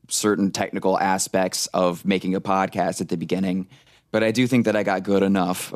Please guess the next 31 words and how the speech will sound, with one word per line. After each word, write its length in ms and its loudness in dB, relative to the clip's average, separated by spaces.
pretty 220 -2
quickly, 540 -2
and 400 2
I 140 2
made 420 4
a 180 4
show 520 2
just 180 -2
exactly 520 0
the 100 2
way 160 4
that 100 2
I 60 0
wanted 260 0
it 100 -4
to 80 2
be. 360 0
I 80 0
didn't 180 2
have 140 -2
a 40 2
team 280 0
of 80 -2
people 760 0
telling 280 0
me 300 2
what 240 -2
to 80 -4
do. 720 2
I 80 -2
didn't 340 -2